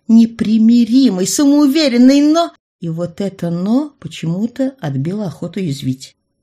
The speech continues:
«Облезла хвост и котохмырь!» пробурчала я. Всерьёз ругаться больше не хотелось. «И чего опять не поделили?» спокойно осведомился Бонз, наблюдая, как молчаливо мы отворачиваемся друг от друга.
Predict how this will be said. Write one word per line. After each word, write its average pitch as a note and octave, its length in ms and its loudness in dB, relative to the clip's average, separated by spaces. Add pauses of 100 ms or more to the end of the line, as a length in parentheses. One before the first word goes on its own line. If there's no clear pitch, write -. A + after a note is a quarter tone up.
(160)
«Облезла A#3+ 840 -2
хвост C4+ 600 -4
и F#3+ 160 -6
котохмырь!» C#4+ 1120 -2 (220)
пробурчала C#3 600 -8
я. C3 260 -10 (640)
Всерьёз F3+ 560 -6
ругаться F#3+ 420 -6
больше G#3 360 -6
не F3 100 -8
хотелось. E3 600 -12 (380)
«И F3 80 -2
чего G3 240 -4
опять A3+ 360 -2
не C4 80 4
поделили?» A#3+ 640 2 (160)
спокойно E3 540 -6
осведомился E3 680 -6
Бонз, D#3+ 340 -4
наблюдая, E3+ 480 -2
как E3 320 -8
молчаливо F#3+ 680 -4
мы G3 260 -4
отворачиваемся E3+ 800 -6
друг D#3+ 320 -8
от E3+ 100 -8
друга. - 360 -10